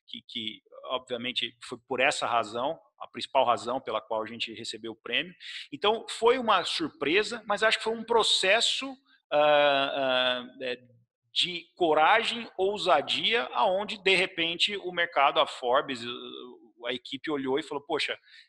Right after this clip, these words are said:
essa empresa menor, pequena, segmentada, fez uma coisa bacana e tá trabalhando nisso." Então, foi, acho que um pouco i-, isso. Agora, como é ostentar esse título, eu di-, eu diria pra você que é um fardo, não é fácil,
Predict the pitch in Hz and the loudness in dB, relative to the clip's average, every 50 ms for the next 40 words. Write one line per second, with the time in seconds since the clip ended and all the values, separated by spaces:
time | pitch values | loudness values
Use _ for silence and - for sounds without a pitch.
0 | _ - 143 131 - 170 156 151 - 151 151 160 165 156 156 143 147 156 151 147 | _ -6 -6 -4 -2 -2 -4 -4 -4 -2 0 0 0 0 0 0 0 0 0 0
1 | 143 139 139 151 165 170 - - 156 - - - - 147 143 151 156 170 175 165 | 2 2 4 6 6 4 2 -2 -10 -14 -14 -10 -6 -4 -2 0 0 -2 -2 -4
2 | - - - 170 165 156 170 165 160 156 139 131 - - 143 131 135 147 156 160 | -4 -4 -4 -4 -4 -4 -4 -4 -4 -4 -4 -6 -2 2 4 4 4 4 2 0
3 | - - 165 156 147 160 160 151 - 156 139 156 139 147 135 - - - 127 127 | -4 -4 -6 -4 -2 -2 -4 -4 -4 -4 -4 -2 0 0 -2 -2 -4 -8 -4 -2
4 | 139 156 170 190 202 202 _ _ - - - - _ - 160 - 175 170 - 180 | -2 -2 -2 -2 -6 -10 _ _ -20 -20 -20 -16 _ -12 -4 0 0 2 2 2
5 | 170 165 170 165 156 156 156 151 147 131 127 127 131 156 165 - - - - _ | 4 6 6 4 4 4 -2 -2 -4 -4 -2 -2 -2 -2 -2 -4 -4 -6 -10 _
6 | _ - - - - - 135 - 165 180 196 - - - - _ _ _ - - | _ -20 -20 -20 -16 -12 -4 0 0 0 0 -2 -8 -16 -20 _ _ _ -20 -20
7 | - - 160 175 190 202 202 185 151 - - 180 - - 185 185 185 233 233 202 | -12 -8 -4 -2 -2 -2 -2 0 -2 -4 -4 -4 -6 -2 -2 -2 -2 -4 -8 -8
8 | 170 _ _ 185 175 147 131 - - - - - - 139 143 147 147 131 113 104 | -8 _ _ -8 -6 -2 -2 -2 -2 -4 -8 -6 -4 -2 0 2 4 2 2 2
9 | 98 95 - _ _ _ _ _ _ _ _ - - 190 233 254 214 170 156 160 | -2 -6 -10 _ _ _ _ _ _ _ _ 0 0 2 2 2 2 4 4 6
10 | 180 190 170 - 151 151 147 - - 160 139 123 - - 139 143 143 135 127 117 | 6 4 2 0 -2 -2 -2 -2 -2 -2 -4 -4 -2 2 4 4 4 4 0 -2
11 | - - 127 117 - - - 190 214 - - 143 127 127 - - 139 143 139 135 | -6 -6 -6 -4 0 0 0 0 -2 -8 -8 -8 -8 -8 -10 -10 -10 -10 -8 -6
12 | 131 151 147 143 151 143 131 143 135 156 165 160 160 147 139 - 180 - - 185 | -8 -8 -8 -8 -10 -10 -8 -6 -4 -4 -4 -4 -4 -4 -4 -4 -4 -6 -10 -12
13 | 170 - - 160 165 170 - - 220 240 - - 294 240 160 131 113 110 - - | -8 -4 -2 0 0 0 -2 -6 -10 -8 -4 0 2 4 4 4 4 2 -4 -10
14 | 113 117 135 143 - - - - - - 160 127 110 - - - - | -8 -6 -4 -2 -2 -4 -4 0 2 2 4 4 2 0 -2 -6 -8